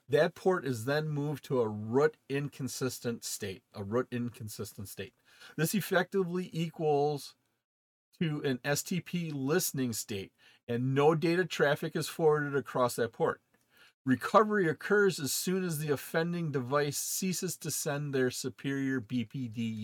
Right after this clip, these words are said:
Us. Now, on an interface, we can use the spanning tree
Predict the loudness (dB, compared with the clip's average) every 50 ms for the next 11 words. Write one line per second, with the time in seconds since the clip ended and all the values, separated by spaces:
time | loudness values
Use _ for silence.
0 | 2 2 2 2 -2 -12 -20 -20 _ _ _ _ -20 _ _ _ _ _ _ _
1 | _ _ _ -4 -2 -2 -2 -4 -10 -20 _ -4 0 2 2 2 4 2 4 4
2 | 4 2 4 4 4 4 4 4 2 0 -8 -10 -12 _ _ _ _ _ _ _
3 | _ _ _ _ -6 -4 -4 -2 0 0 0 2 2 2 0 0 0 0 -2 -2
4 | 0 0 -2 -4 -2 -2 -2 0 0 0 0 0 0 -2 -2 -4 -2 -2 0 0
5 | 0 0 -2 -2 -2 -4